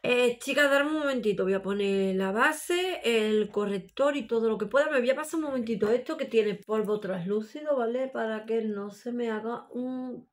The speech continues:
polvorín debajo de los ojos, ¿vale? ¡Guau! Ahora sí, ¿vale? Le voy a pasar un poquito así para que no vaya el polvo de la sombra a la cara.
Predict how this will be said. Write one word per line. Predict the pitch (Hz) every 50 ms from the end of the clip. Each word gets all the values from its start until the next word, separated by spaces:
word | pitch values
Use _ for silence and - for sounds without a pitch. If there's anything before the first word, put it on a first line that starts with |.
| _
polvorín | - 240 240 240 214 190 196 185 180 196 214 226 220 - _ _ _ _ -
debajo | 196 208 196 196 196 202 214 240
de | 247 233
los | 214 202 190 -
ojos, | - 202 208 220 247 254 254
¿vale? | 220 214 220 240 269 330 - _ _ _ _ _ _ _ _ _ _ _ _ _ _ _ _ _ _ _ _ _ _ _ _ _ _ _ _ _ _ _ -
¡Guau! | 180 175 175 175 175 175 180 185 190 202 220 220 196 175 170 - - _ _ _ _ _
Ahora | - 214 220 214 220 220 226
sí, | - - - 190 175
¿vale? | 170 180 196 226 254 285 370 - _ _ _ _ _ _ _ _ _ _ _ _ _ _ _ _ _ _ _ _ _ _ _ _ _ _ _ _ _ _ _ _ -
Le | 202 196 196
voy | 190 202 214
a | 214
pasar | 240 269 262 269 302 294
un | 285 262
poquito | 240 233 220 240 233 - 269
así | 277 277 - - 311 302 285
para | 277 277 262 262 254 247
que | - 240 233
no | 233 233 226 233 240 240 254 262
vaya | 262 269 269 262 247 254
el | 247 254 240 -
polvo | _ - 247 240 233 226 240 254
de | 254 247
la | 240 226
sombra | 214 - - 214 202 202 208 208
a | - - - 196
la | 196 180 175
cara. | 175 175 156 151 151 -